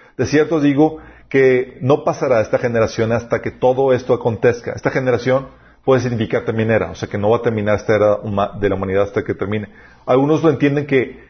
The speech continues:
la, esta, la higuera, eh, simboliza al pueblo de Israel, que cuando reverdece, es decir, cuando vuelve a resurgir de entre las naciones, es, es el tiempo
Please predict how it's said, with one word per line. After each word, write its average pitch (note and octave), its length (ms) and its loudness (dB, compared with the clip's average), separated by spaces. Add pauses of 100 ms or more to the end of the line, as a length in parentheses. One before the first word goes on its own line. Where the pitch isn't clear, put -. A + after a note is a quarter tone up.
(100)
la, A#2+ 300 -2
esta, D3+ 480 0
la A2 240 0
higuera, B2 600 -2 (400)
eh, G#2 560 -2 (840)
simboliza C#3 560 0
al - 80 0
pueblo C3+ 180 2
de B2+ 60 0
Israel, B2 440 -2
que A#2+ 80 -10
cuando A#2+ 520 -2 (420)
reverdece, C3 600 0
es D#3 60 0
decir, C3 180 -2
cuando A#2 260 0
vuelve C3+ 280 2
a D#3+ 40 4
resurgir C3+ 540 0
de A2+ 80 -2
entre G#2+ 180 -2
las G#2 100 -2
naciones, A2 580 -4 (260)
es, A#2+ 540 -2 (540)
es A2 140 -4
el A#2 140 -2
tiempo B2 680 0